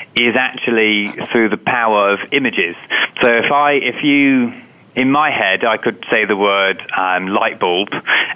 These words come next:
and, um, it could be totally different to you, when the image that you have in your head when you say the word light bulb. So the biggest technique with, um, looking at with an ogilvy is kind of what we might call visual planning. So if we're trying to understand the brand now, what we don't do is use words,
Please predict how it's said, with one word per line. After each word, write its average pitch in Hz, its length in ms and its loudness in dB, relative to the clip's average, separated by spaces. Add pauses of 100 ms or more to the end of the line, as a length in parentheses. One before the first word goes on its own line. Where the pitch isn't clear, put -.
and, 107 220 2
um, 101 560 0
it 117 180 -4
could 107 140 -2
be 107 100 -2
totally 123 340 0
different 98 500 -6
to 107 140 0
you, 101 260 0
when 104 320 -2
the 104 240 -2
image 123 280 -2
that 104 100 -6
you 117 160 0
have 107 140 0
in 104 80 -4
your 110 200 0
head 95 180 -2
when 98 160 -4
you 110 180 -2
say 98 120 0
the 95 100 -4
word 95 160 0
light 104 300 -2
bulb. 85 260 -2
So 110 60 -2
the 104 100 -4
biggest 147 320 -4
technique 107 480 -2
with, 107 180 0
um, 98 300 -2 (300)
looking 113 260 0
at 95 80 0
with 101 80 2
an 104 80 0
ogilvy 110 460 0
is 95 100 -2
kind 107 180 -2
of 95 80 -2
what 110 120 0
we 110 80 -4
might 110 160 -2
call 107 140 0
visual 107 340 0
planning. 101 520 -4 (480)
So 117 160 2
if 110 80 2
we're 123 60 0
trying 143 260 0
to 135 60 2
understand 110 480 -2
the 98 40 -2
brand 123 420 -2
now, 98 180 0
what 107 160 0
we 113 100 -2
don't 135 320 -2
do 104 140 0
is 101 180 -2
use 101 220 -2
words, 98 500 0